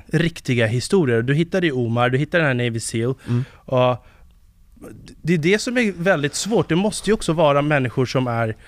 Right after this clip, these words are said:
Speaker 1: offentliga på ett sätt.
Speaker 2: Lite så. Alltså, nu har det, det har också varit, jag har kommit till, eh, fått förmånen att det är många P R-byråer som hör av sig också med gäster nu.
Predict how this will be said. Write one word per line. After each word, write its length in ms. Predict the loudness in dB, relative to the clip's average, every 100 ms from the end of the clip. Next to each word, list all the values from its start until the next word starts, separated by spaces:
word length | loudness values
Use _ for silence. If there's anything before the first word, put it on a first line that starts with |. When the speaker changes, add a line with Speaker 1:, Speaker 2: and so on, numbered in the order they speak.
| -20 -20 -8
Speaker 1:
offentliga 640 | -6 -2 -2 -2 -4 -8 -10 -12 _
på 80 | -8
ett 120 | -8
sätt. 320 | -8 -12 -12 -20 -20 -20 -20 -20 -20 -20 -20 -20 -14
Speaker 2:
Lite 380 | -2 0 0 -4
så. 80 | -2
Alltså, 140 | 0
nu 220 | 4 4 4
har 180 | 4
det, 320 | 4 4 0 -2
det 120 | 2
har 100 | 2
också 240 | 2 -2
varit, 500 | 2 2 2 -2 -10 -4
jag 60 |
har 40 | -2
kommit 260 | 0 0
till, 100 | 0
eh, 880 | -4 -2 -2 0 2 2 0 0 -2 -6 -12 -14 -16 -16 -18
fått 340 | -10 -6 -6
förmånen 640 | -2 0 2 2 0 -2 -4
att 140 | -4
det 80 | -4
är 100 | -2
många 260 | -2 -4 -2
P 160 | 0
R-byråer 400 | 2 2 2 2 0
som 140 | -2
hör 80 | -2
av 140 | -2
sig 140 | 0 -2
också 320 | -2 -8 -12 -6
med 220 | -4 -2
gäster 280 | -4 -4 -6
nu. 160 | -6